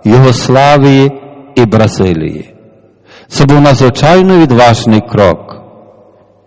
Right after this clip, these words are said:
Але сестра Йосафата, вона мала велике довір'я до Бога, дуже велике,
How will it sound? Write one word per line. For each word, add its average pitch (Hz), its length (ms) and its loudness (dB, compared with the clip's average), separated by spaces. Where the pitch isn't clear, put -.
Але 107 220 0
сестра 120 840 -2
Йосафата, 123 880 -2
вона 143 440 2
мала 151 340 2
велике 170 560 2
довір'я 156 520 2
до 143 120 0
Бога, 123 580 -2
дуже 123 560 0
велике, 117 560 -2